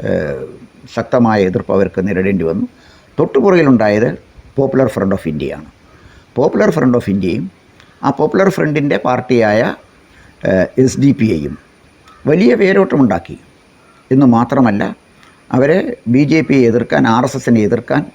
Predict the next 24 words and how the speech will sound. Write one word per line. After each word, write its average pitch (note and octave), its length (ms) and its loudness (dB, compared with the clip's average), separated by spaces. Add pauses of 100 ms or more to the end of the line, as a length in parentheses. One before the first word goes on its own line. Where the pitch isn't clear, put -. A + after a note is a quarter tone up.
(320)
എന്ന G#2 160 2
പേരിൽ F#2+ 360 -2 (580)
അവർ G#2+ 180 0 (360)
സായുധ A2+ 420 -2 (520)
സൈന്യത്തെ B2+ 560 0
തന്നെ G#2 300 0 (260)
അവർ F2+ 200 -4 (320)
രൂപീകരിച്ചു. F#2+ 600 -4 (920)
ഏഹ്, G1+ 300 -4 (400)
അധ്യാപകൻ്റെ A2 640 0 (240)
കൈവെട്ടുന്ന A2+ 580 0
കാര്യത്തിലേക്ക് F#2+ 640 -2 (240)
അവിടെ F2+ 220 -4 (120)
എത്തിച്ചേർന്നു. G2 540 -6 (420)
ഒരു D#3+ 120 0
വലിയൊരു D#3 460 0
ടെററിസം, C3 480 0
അധ്യാപകൻ്റെ G#2 480 -2
കൈവെട്ടുന്നു, G2+ 520 0
വേറൊരു F#2+ 260 -2
അഭിഭാഷകൻ്റെ G2 640 -2
തല F2 200 -4
വെട്ടുന്നു, G#2 420 -2
ഇങ്ങനെ C3+ 380 4